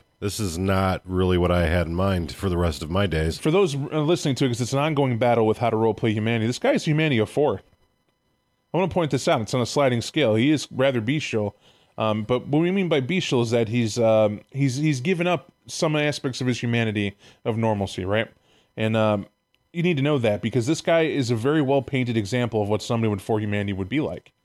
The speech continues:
Speaker 2: You know, he doesn't like what he's becoming. He realizes it sucks. He's fighting against it, but he also knows he doesn't fit in anymore. People wouldn't consider him normal or a friend, except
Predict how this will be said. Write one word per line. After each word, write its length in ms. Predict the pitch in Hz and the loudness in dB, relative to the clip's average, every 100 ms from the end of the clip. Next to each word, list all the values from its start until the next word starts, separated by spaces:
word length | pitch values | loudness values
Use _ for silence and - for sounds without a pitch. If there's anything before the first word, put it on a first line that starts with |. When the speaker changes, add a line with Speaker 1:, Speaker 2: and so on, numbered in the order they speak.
| _ _ _ _ | _ _ _ _
Speaker 2:
You 80 | 117 | -2
know, 200 | 104 104 _ _ | 0 -2 _ _
he 60 | 123 | -2
doesn't 220 | 147 139 | 0 0
like 160 | 123 | 0
what 80 | 113 | 0
he's 100 | 107 | -2
becoming. 380 | 95 98 104 98 | -2 -4 -2 -2
He 60 | 98 | 0
realizes 460 | 104 139 123 104 92 | 2 2 2 0 -4
it 100 | 92 | -6
sucks. 360 | - 98 - | -2 -4 -4
He's 120 | 107 | -10
fighting 300 | - 135 135 | -4 -4 -2
against 380 | 113 107 127 - | -2 -2 -2 -2
it, 120 | 95 - - - _ | -4 -6 -20 -20 _
but 60 | - | -2
he 80 | 123 | 0
also 240 | 135 - | 2 0
knows 120 | 127 120 | 0 2
he 40 | |
doesn't 220 | 117 110 | 0 0
fit 160 | - 113 | 0 0
in 100 | 113 | 2
anymore. 460 | 104 95 90 85 - - _ _ _ | 0 -2 -4 -8 -16 -20 _ _ _
People 220 | - 127 120 | -4 0 0
wouldn't 200 | 120 113 | 0 -4
consider 320 | 107 131 113 | -4 -2 0
him 120 | 110 | 0
normal 300 | 107 110 104 | 0 2 2
or 140 | 98 95 | 2 0
a 40 | |
friend, 380 | - 123 113 104 | 0 0 0 -2
except 400 | - 123 110 | 0 0 0